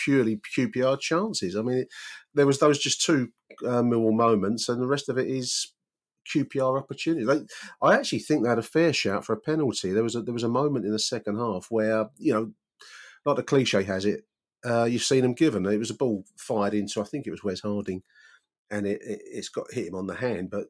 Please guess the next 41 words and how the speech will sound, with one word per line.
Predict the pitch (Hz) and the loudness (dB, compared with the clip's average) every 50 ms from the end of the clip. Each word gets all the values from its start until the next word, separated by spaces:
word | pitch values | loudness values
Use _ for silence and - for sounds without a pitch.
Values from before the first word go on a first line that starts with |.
| _ _ _ | _ _ _
you | - 147 123 | -6 -4 -2
know, | 104 98 92 98 98 98 101 98 95 90 90 - - | -2 -2 -2 -2 -4 -4 -4 -6 -6 -8 -10 -10 -12
<sighs> | - - - - - - _ _ _ _ _ | -14 -14 -14 -14 -16 -18 _ _ _ _ _
touch | - 170 143 - - | -2 -2 -2 0 0
and | 110 110 | 0 2
go | 107 160 139 110 | 2 4 4 2
for | 101 - 98 | 2 0 -4
a | 87 | -6
moment. | 92 113 104 117 120 | -6 -6 -4 -4 -4
I | 117 | -4
think | - 120 | -4 -4
they | 107 107 | -4 -4
might | 113 120 113 | -4 -4 -4
have | 98 98 | -4 -4
had | 107 101 | -4 -4
a | 101 | -4
shout | - - 120 110 107 - - | -4 -2 -2 -2 -2 -4 -6
for | - - | -10 -10
that. | - 107 107 - _ _ - - - - - _ _ _ - | -8 -8 -8 -8 _ _ -20 -20 -20 -20 -20 _ _ _ -6
They | 110 107 | -4 -2
were | 110 113 | -2 -4
quite | 110 - 143 117 101 98 | -4 -4 -4 -2 -2 -2
outraged | 101 104 101 - 101 101 101 101 101 - - | -2 -2 -2 -2 -4 -4 -4 -6 -8 -6 -8
online. | 104 95 98 101 104 107 98 90 87 95 104 - _ _ _ _ _ _ _ _ _ _ _ _ _ | -8 -6 -4 -4 -4 -4 -4 -4 -6 -8 -8 -12 _ _ _ _ _ _ _ _ _ _ _ _ _
But | - 156 170 | 0 0 2
I | |
think | - 220 247 220 | 2 2 0 2
for | - 202 | 0 0
the | 185 170 | 0 0
two | 175 - - 214 202 208 202 | 0 0 4 6 6 6 6
goals, | 208 - 185 165 160 170 160 147 127 120 - - | 4 4 2 4 6 4 4 4 2 -4 -8 -8
Paul, | - - 107 107 | -2 0 2 2
what | 127 117 139 | 2 0 0
I | 160 | -2
want, | 160 151 156 151 139 - _ _ | 0 0 0 -2 -2 -4 _ _
the | 135 | -16
point | - - 170 170 156 117 | -6 0 0 0 2 0
I | |
wanted | 135 135 139 143 139 - - 131 - | 0 0 0 0 0 -2 -8 -12 -12
to | - - 131 | -8 -8 -6
really | 120 127 131 135 131 127 123 117 123 117 117 113 110 107 | -4 0 2 2 4 4 2 2 0 0 0 0 -2 -4